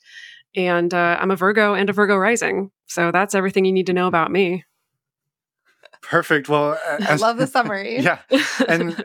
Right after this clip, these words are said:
Speaker 2: and as I was try-, as I was saying that, excited to have you back because I think, right, you've, you've alluded to the fact that your relationships have changed. And, and I'm gonna speak from personal experience here. Like, our views or my views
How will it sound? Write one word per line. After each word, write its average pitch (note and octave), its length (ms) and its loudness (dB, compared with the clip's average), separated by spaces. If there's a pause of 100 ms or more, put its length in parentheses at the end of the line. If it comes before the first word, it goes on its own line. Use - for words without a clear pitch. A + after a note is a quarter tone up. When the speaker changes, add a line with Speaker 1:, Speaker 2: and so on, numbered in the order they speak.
Speaker 2:
and D#3 380 -2
as E3+ 120 2
I F3 60 4
was D#3+ 140 -4
try-, F3 200 -2
as E3 180 0
I E3+ 60 4
was D#3 140 -2
saying D3+ 340 0
that, C#3 300 0 (260)
excited G#3 240 2
to G#3+ 60 0
have G3 160 2
you F3 60 -2
back D3+ 260 0
because C#3 280 0
I C#3 60 2
think, D#3 260 -2 (720)
right, D3+ 160 4
you've, D#3 300 0
you've C#3 360 -2 (140)
alluded F3 380 2
to D3 100 -8
the C#3 80 0
fact C3 300 0
that B2 120 -2
your D#3+ 160 2
relationships C3 680 0
have A#2 140 -4
changed. C3 540 0
And, E3 280 -2 (420)
and D#3+ 140 0
I'm F#3 280 -2 (100)
gonna F#3 200 2
speak E3+ 280 0
from C#3 260 0
personal D#3 500 0
experience B2+ 380 0
here. C#3 120 2
Like, C#3 280 2
our E3+ 320 2
views B2 480 0
or A2+ 80 -2
my C#3 240 2
views C3 360 2